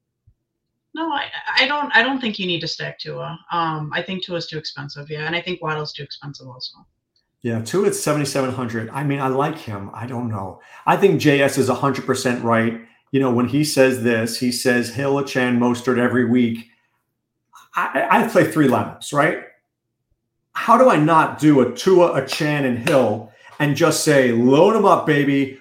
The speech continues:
Speaker 2: Achane can score in any play. Hill can go." I mean, t-, the problem is, does Tua carry both those guys? And if he does, he's gonna, they're gonna have to score forty, like they did against Denver that week.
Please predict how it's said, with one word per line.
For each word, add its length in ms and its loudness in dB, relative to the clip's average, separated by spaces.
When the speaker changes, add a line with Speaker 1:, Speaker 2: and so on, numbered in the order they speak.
Speaker 2:
Achane 400 -2
can 120 -4
score 280 2
in 80 2
any 160 2
play. 420 0
Hill 300 0
can 160 -4
go." 380 0
I 60 -2
mean, 180 0
t-, 160 -10
the 80 -2
problem 400 0
is, 80 0
does 340 -2
Tua 340 2
carry 520 -2
both 320 0
those 240 0
guys? 760 -6
And 100 0
if 80 0
he 160 0
does, 440 2
he's 160 -4
gonna, 260 -4
they're 120 2
gonna 120 0
have 100 -2
to 60 -10
score 380 -2
forty, 440 0
like 160 -2
they 160 2
did 200 2
against 340 -2
Denver 320 2
that 260 0
week. 380 -12